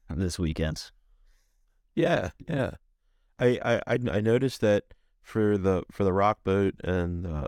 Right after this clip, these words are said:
Speaker 2: um, the Rock by the Sea community, you know, there's a lot of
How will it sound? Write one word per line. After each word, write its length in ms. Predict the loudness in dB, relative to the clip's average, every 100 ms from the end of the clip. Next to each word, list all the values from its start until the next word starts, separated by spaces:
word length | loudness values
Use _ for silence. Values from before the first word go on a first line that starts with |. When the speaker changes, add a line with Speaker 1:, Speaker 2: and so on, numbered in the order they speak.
| -8
Speaker 2:
um, 480 | -12 -10 -12 -16 -20 _ _ _ -6
the 140 | 0
Rock 240 | 2 2 0
by 100 | 0
the 120 | -2
Sea 200 | -2 -2
community, 500 | 0 -2 0 -2 -4 _ _ _ _ _ _ _ _ _ _ _
you 180 | -2 2
know, 320 | 4 2 0 _ _ _
there's 240 | 0 0 0
a 60 |
lot 240 | 2 4 2
of 260 | 0 -6